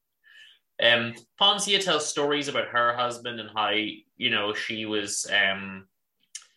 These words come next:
when the guy would get closer and say, "Come here, let me feel you," and all this kind of stuff. And the girls are all kind of squeamish about these kind of details. Like, you know, it's,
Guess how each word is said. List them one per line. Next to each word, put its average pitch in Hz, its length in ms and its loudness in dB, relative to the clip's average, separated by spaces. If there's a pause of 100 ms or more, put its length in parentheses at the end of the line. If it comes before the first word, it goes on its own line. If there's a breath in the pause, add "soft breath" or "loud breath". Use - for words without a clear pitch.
(500 loud breath)
when 127 140 -2
the 123 60 0
guy 127 200 2
would 113 160 0
get - 160 0 (260)
closer 113 460 -4
and 110 120 -6
say, 101 320 -2
"Come 110 200 -8
here, 107 280 2
let 101 220 0
me 98 120 -4
feel 107 440 -2
you," 104 220 -4
and 98 100 -8
all 95 120 -8
this 92 180 -6
kind 101 200 -2
of 98 60 -8
stuff. 98 360 -4
And 98 80 -12
the 98 40 -6
girls 98 320 -4
are 101 100 -6
all 95 200 -2
kind 107 160 -6
of 101 80 -4
squeamish 104 500 -4
about 101 220 -2
these 101 160 -4
kind 104 180 -6
of 98 60 -2
details. 92 600 -4
Like, 92 240 -6
you 107 100 -6
know, 90 180 -8
it's, - 400 -12